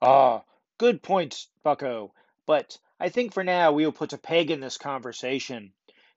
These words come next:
because there's the possibility that that scallywag Arlen and I are parlaying past one another.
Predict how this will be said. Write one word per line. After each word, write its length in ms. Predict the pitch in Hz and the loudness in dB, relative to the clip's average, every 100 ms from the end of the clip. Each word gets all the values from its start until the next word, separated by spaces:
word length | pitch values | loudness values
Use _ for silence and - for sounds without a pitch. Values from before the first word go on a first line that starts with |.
| _ | _
because 560 | 147 151 147 139 120 - _ _ | -6 0 2 2 -2 -12 _ _
there's 180 | 170 160 | 0 2
the 80 | |
possibility 960 | 160 165 170 135 175 190 175 156 139 110 _ _ _ | 2 2 2 2 4 4 4 0 -2 -4 _ _ _
that 120 | 147 | -4
that 200 | 147 131 | -2 -2
scallywag 840 | - - 147 139 123 127 127 113 | -8 -6 -4 -2 -4 -4 -4 -6
Arlen 400 | - 147 156 147 | -2 0 0 -2
and 140 | 135 123 | -6 -6
I 400 | 120 117 107 98 _ _ | -6 -6 -8 -12 _ _
are 120 | 151 | -6
parlaying 800 | - 165 160 147 151 143 123 110 | 2 4 4 2 -2 -4 -8 -16
past 400 | - 139 127 - | -10 -8 -8 -12
one 200 | 127 131 | -16 -16
another. 420 | 120 113 98 90 | -12 -12 -14 -18